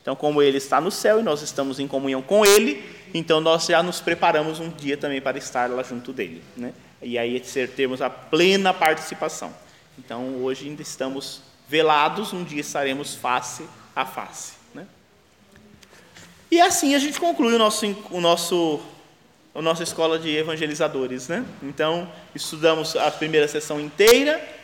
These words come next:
na segunda sessão vimos a introdução e estudamos um dos sacramentos. Tem mais seis pra vocês olharem, né? E estudarem em casa e lerem e aprofundarem, né? É sempre muito enriquecedor a gente aprofundar a nossa fé.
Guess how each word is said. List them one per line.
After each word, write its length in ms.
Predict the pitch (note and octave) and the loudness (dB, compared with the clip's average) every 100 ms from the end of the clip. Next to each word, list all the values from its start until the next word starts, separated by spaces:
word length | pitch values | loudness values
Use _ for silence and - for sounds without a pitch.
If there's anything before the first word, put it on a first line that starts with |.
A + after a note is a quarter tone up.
| - | -2
na 140 | E3 | -2
segunda 320 | - E3 E3 | 0 -2 -2
sessão 300 | D#3 D#3 D#3 | -4 -6 -6
vimos 220 | D3+ D3 | -4 -4
a 60 | D3+ | -6
introdução 540 | D3+ E3 E3+ E3+ F#3+ | -4 -4 -4 -4 -4
e 40 | G#3 | -4
estudamos 440 | - - F3+ F3 | -6 -4 -4 -4
um 80 | F#3 | -8
dos 160 | F#3 - | -10 -6
sacramentos. 640 | F3 G3 E3 A2 - - - - _ | -4 -2 -4 -6 -10 -16 -16 -20 _
Tem 140 | - G3 | 0 2
mais 220 | F#3 G3+ | 4 2
seis 280 | - F3+ F3 | 4 2 0
pra 120 | D#3+ | -4
vocês 320 | D#3 E3 D#3 | -6 -6 -2
olharem, 400 | D#3+ D3 C#3 D3 | 0 4 4 2
né? 220 | D#3 A3+ A#3+ - | -4 -8 -10 -12
E 80 | |
estudarem 560 | D3 - D3+ C#3 C3+ C3+ | -8 -8 -4 0 0 0
em 60 | D3 | -4
casa 420 | C#3 C#3+ E3 D#3+ | 0 2 2 -2
e 40 | |
lerem 460 | B2+ C3+ D3+ D#3+ E3 - - - | -4 -2 -4 -6 -12 -18 -20 -4
e 100 | C#3 | -4
aprofundarem, 760 | C3 C#3+ - D#3 C#3+ A2 A2 | -2 -6 -8 -10 -6 -6 -6
né? 180 | A#2 C3+ - - - | -10 -12 -16 -20 -16
É 100 | - | -10
sempre 280 | B2 C3+ C#3 | -8 -6 -6
muito 240 | C#3+ C#3 C#3 | -8 -6 -6
enriquecedor 640 | D3 - C#3 D#3 C#3+ C3+ | -8 -6 -6 -6 -4 -4
a 40 | |
gente 120 | C3+ C3 | -4 -8
aprofundar 480 | - C#3 D3 C3+ | -10 -12 -10 -6
a 40 | A#2+ | -6
nossa 260 | A#2+ - | -6 -12
fé. 200 | C#3+ - | -14 -16